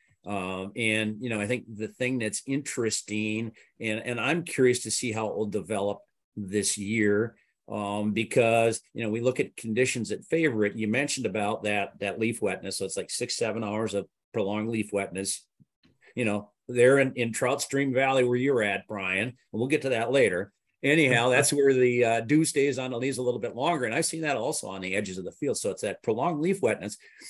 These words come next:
But the, you know, the interesting thing this year is that, you know, also it's those cooler temperatures. It, it, it's, you know, sixty to seventy degree temp,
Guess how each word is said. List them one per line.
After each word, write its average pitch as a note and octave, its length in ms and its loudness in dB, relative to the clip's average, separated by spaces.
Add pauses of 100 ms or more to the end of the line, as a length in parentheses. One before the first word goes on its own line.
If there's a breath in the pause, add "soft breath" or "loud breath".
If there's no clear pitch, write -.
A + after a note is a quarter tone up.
(240 loud breath)
But B2 160 0
the, C3+ 160 -2
you D3 100 4
know, B2 100 2
the A#2+ 120 0
interesting F#3 420 -2
thing D3 320 -2
this F3+ 320 6
year F#2+ 340 -4 (240)
is A#2 340 0
that, G#2 420 -2 (140 soft breath)
you B2 120 -2
know, A#2+ 340 -2
also D3 420 2
it's B2 180 -2
those B2 180 -6
cooler D3 540 2
temperatures. C3+ 840 -4
It, A2+ 160 -6
it, G#2+ 160 -6 (120)
it's, - 240 -4
you B2+ 100 -4
know, A2 160 -4
sixty D3+ 380 -4
to C3+ 60 -4
seventy C3+ 320 -2
degree A#2 220 0
temp, - 340 -6